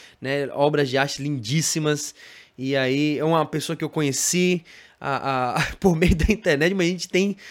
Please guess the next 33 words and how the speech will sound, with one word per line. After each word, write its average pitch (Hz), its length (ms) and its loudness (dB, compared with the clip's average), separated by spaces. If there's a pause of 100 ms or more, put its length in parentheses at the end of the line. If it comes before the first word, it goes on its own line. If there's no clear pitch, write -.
(180)
até 175 180 2
hoje 170 240 6
mantido 151 340 0
amizade, 139 580 2
né? 123 160 0
Até 147 200 0
hoje. 165 540 6 (380)
E 240 220 8
nós 240 220 4
vamos 202 260 2
estar 175 280 -2
conversando 165 880 0
um 156 80 -2
pouco 147 260 -2
mais 135 260 -2
sobre 135 320 -4
o 131 100 0
assunto 131 360 -6
de 117 120 -6
artes. 123 200 0
Eu 123 60 -6
quero 135 220 -2
que 131 120 -12
você 139 480 -2 (340)
nos 131 160 -4
acompanhe 147 560 0
nesse 151 240 -2
dia, 139 160 -2
esteja 170 360 -2
presente, 180 760 0 (120)
né? 180 300 0 (500)
Ouvindo, 196 720 2 (260)
apreciando 180 960 2